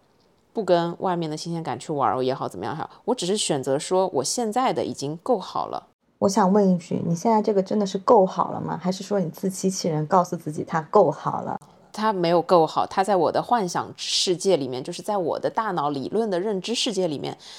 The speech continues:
Speaker 1: 当我处在一段特别好、特别良好、什么都让我很满意的亲密关系里面，我处于一种这样的状态，就是这一段关系，我如果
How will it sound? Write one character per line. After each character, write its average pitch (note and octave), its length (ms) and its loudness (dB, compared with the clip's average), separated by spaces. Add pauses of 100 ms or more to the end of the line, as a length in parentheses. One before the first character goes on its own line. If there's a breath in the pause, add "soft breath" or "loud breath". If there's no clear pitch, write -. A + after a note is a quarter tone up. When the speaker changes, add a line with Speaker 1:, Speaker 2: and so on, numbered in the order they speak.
(200 loud breath)
Speaker 1:
当 C4+ 220 0
我 D3+ 200 4
处 - 200 -6
在 G3 180 -2
一 G3 60 2
段 G3+ 160 -2
特 A3 240 0
别 C#3+ 160 0
好、 C#3+ 300 0
特 - 240 -2
别 C#3 280 2 (420 loud breath)
良 E3+ 220 2
好、 F3 220 0
什 - 260 -4
么 F#3 140 -2
都 A#3+ 120 0
让 A#3 180 2
我 C#3 80 0
很 C3 180 -6
满 F#3 260 -4
意 D3 60 -2
的 D3 80 -2
亲 D#3 180 -8
密 D3 120 -8
关 C#3+ 200 0
系 C#3+ 140 -6
里 D2+ 120 -10
面， D#2+ 240 -10 (580 soft breath)
我 E3 100 -2
处 - 180 -2
于 B3 80 2
一 A#3+ 40 0
种 E3+ 160 -2
这 A3 100 2
样 G#3 140 2
的 C#3 80 0
状 B2 240 0
态， - 240 -8 (200)
就 A3 120 -2
是 G#3+ 80 -2
这 C#4+ 160 2
一 A3 60 2
段 G#3 180 -2
关 A3 180 0
系， F#3+ 160 0
我 D3+ 140 4
如 E3 100 2
果 F#3 240 4